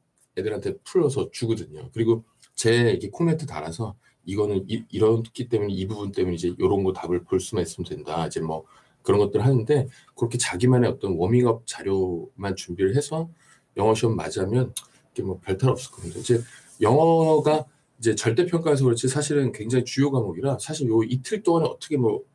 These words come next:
뭐 개념 뭐 이렇게 본다고 해서 갑자기 조금 더 상승되고 그런 영역은 아니기 때문에, 해오던 거를 이제 잘 마무리하는 그런 느낌으로 해서 구평 한번 맞이해보고, 뭐 진짜 삼십 번 신유형 그대로 또 한번 또 새롭게 나-, 어, 그러면 이제 수능에 이제 한번 그렇게 나오겠죠. 그러니까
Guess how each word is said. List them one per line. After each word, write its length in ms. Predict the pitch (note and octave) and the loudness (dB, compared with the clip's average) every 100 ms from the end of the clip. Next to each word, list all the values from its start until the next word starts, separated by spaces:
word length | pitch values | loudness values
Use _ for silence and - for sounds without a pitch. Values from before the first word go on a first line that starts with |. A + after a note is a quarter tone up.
| _ _ _ - | _ _ _ -20
뭐 120 | - | -16
개념 340 | - C3 C#3+ A#2+ | -4 0 0 2
뭐 100 | A#2+ | 0
이렇게 160 | A#2 - | 0 2
본다고 400 | C3 C#3+ D3+ C3+ | 2 4 4 4
해서 200 | C3 A#2+ | 2 -2
갑자기 380 | - - C3+ B2+ | -6 -6 -4 -4
조금 260 | - F3 | -8 -6
더 60 | C#3+ | -4
상승되고 600 | C3+ G3 F#3 E3+ C#3+ A#2+ | -2 -2 0 0 0 0
그런 680 | - D3 F3+ F3+ F3+ E3 C3+ - _ _ _ _ _ _ - _ | 2 2 4 4 2 0 -2 -10 _ _ _ _ _ _ -20 _
영역은 420 | A#2 B2+ C3+ C3+ E3 | 2 4 4 2 0
아니기 280 | E2+ F#2+ | -4 -8
때문에, 480 | G2 - G#2 D#3 B2+ - _ _ _ G#3 | -8 -8 -6 -6 -8 -10 _ _ _ 2
해오던 320 | G3+ F#3+ E3 | 2 2 2
거를 320 | D3 F3 A#3+ - _ _ _ | 0 0 -4 -10 _ _ _
이제 120 | - | -10
잘 240 | G2 - F#2 | -8 -6 -6
마무리하는 640 | E2 G2 A2+ A2+ G#2 F2+ - | -4 -2 0 0 0 -6 -2
그런 220 | A#2 A#2+ | 0 0
느낌으로 400 | G2 - G#2+ G2 | -2 -8 -8 -8
해서 160 | G2 | -10
구평 300 | F2+ - - | -12 -12 -6
한번 180 | A2 - | -4 -4
맞이해보고, 800 | - C#2 G#2 G2+ F2+ - C3+ A2+ - _ _ _ _ | -6 -8 -6 -6 -8 -4 -4 -4 -10 _ _ _ _
뭐 120 | - B2 | -2 0
진짜 220 | - D3 | 0 0
삼십 280 | F#3 F#3+ - | 2 2 2
번 100 | E3+ | 0
신유형 420 | F3+ F#3 F3+ E3 | 2 2 2 2
그대로 320 | B2 C#3 C3+ | 4 4 4
또 100 | D3+ | 2
한번 260 | D#3+ D3+ C#3+ | 0 0 0
또 100 | D3+ | -2
새롭게 320 | C#3+ E3+ E3 | -4 -6 -4
나-, 180 | A#2+ F2+ | -4 -4
어, 120 | - A#2 | -6 0
그러면 240 | F3 F#3 | 2 4
이제 120 | C3+ C3+ | 0 -4
수능에 340 | - F#3+ D#3+ | -2 0 0
이제 180 | B2+ A#2+ | -2 -2
한번 220 | C3 B2 | 0 -2
그렇게 220 | - - | -6 -16
나오겠죠. 600 | - D2 - - - F#2 F2+ | -12 -12 -14 -18 -16 -16 -16
그러니까 360 | - B2+ B2+ | -6 -2 -2